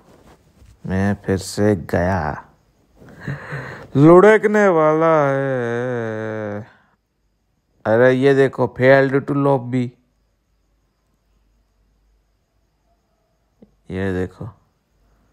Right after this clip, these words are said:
पबजी वाले भी आजकल गांजा फूंकने लगे हैं शायद। मैं start होके फिर से lobby में वापस आ गया।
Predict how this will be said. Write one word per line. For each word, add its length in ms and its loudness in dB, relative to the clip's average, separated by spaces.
पबजी 340 2
वाले 380 4
भी 140 2
आजकल 380 2
गांजा 340 4
फूंकने 440 0
लगे 160 0
हैं 160 -4
शायद। 320 -6
मैं 160 0
start 340 2
होके 220 0
फिर 140 0
से 120 -4
lobby 280 2
में 120 2
वापस 480 0
आ 80 -8
गया। 260 -14